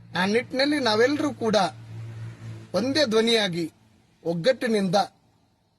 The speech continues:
ನಮ್ಮ ಮೀಸಲಾತಿಯನ್ನು ವಿಸ್ತರಿಸಲಿಕ್ಕೆ ಸಾಕಷ್ಟು ಪ್ರಮಾಣದೊಳಗೆ ಇವತ್ತು ಕೊಡಗಿನಾಗಿರ್ಬೋದು ಕುರುಬರಿದ್ದಾರೆ, ಬೀದರ್ನಲ್ಲಿ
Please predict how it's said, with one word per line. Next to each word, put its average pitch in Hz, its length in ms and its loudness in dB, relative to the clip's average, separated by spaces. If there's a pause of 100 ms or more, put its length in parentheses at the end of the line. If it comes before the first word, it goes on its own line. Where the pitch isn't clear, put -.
(500)
ನಮ್ಮ 196 220 0
ಮೀಸಲಾತಿಯನ್ನು 214 800 0
ವಿಸ್ತರಿಸಲಿಕ್ಕೆ 196 840 -2 (1040)
ಸಾಕಷ್ಟು 285 440 -4
ಪ್ರಮಾಣದೊಳಗೆ 233 800 2 (680)
ಇವತ್ತು 175 240 -4
ಕೊಡಗಿನಾಗಿರ್ಬೋದು 185 1000 0 (500)
ಕುರುಬರಿದ್ದಾರೆ, 175 680 -2 (1000)
ಬೀದರ್ನಲ್ಲಿ 196 800 -2